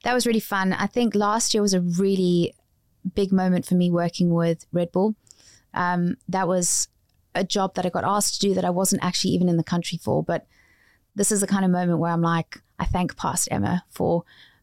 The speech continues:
making an effort to make these jobs happen. I had to rearrange an entire job in, in Canada. I bought two flights home just to make sure that I arrived on the morning of the job. I had my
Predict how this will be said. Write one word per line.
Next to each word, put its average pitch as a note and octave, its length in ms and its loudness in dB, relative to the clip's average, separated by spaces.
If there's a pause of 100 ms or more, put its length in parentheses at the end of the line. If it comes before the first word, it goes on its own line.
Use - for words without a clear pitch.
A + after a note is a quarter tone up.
making F3+ 320 0
an E3 60 0
effort - 360 -4
to E3 460 2
make E3+ 180 -4
these E3 180 -2
jobs E3 260 -2
happen. E3 300 -2
I - 80 -2
had F3+ 180 0
to E3+ 340 0
rearrange F#3 440 0
an F3 80 0
entire E3+ 340 0
job E3 280 0
in, D#3+ 340 0
in E3 160 2
Canada. F3+ 480 0 (600)
I F3+ 60 -2
bought F#3 280 0
two G#3+ 180 2
flights F3 380 -2
home F3+ 200 0
just - 200 0
to F3 60 2
make F3 140 0
sure F3 260 0
that E3+ 100 -2
I E3 120 0
arrived E3+ 460 -2
on F#3+ 220 4
the F#3 80 4
morning F3 400 0
of F3 160 -4
the - 80 -12
job. F#3+ 340 -2 (360)
I F3+ 80 -4
had F3+ 220 -2
my E3+ 340 0